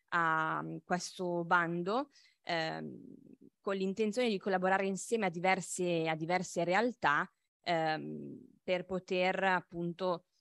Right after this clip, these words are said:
approfondire un aspetto che già c'era molto caro, che è appunto l'aspetto dell'accessibilità, ehm,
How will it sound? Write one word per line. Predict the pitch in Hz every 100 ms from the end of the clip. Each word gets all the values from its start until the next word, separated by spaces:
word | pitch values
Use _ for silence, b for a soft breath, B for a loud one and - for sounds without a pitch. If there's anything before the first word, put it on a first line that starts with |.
| _
approfondire | - 180 208 196 196 208 233 247 160 160
un | 170 170
aspetto | 165 - 190 - 175
che | - 165
già | 190 180
c'era | - 170 165
molto | 165 170 170 175
caro, | 190 160 147 214
che | 233
è | 165
appunto | - 180 175 170
l'aspetto | 170 - 170 175
dell'accessibilità, | 165 160 - 165 - 165 208 254 - 165 185 B B B B _
ehm, | 170 165 160 156 156 139 139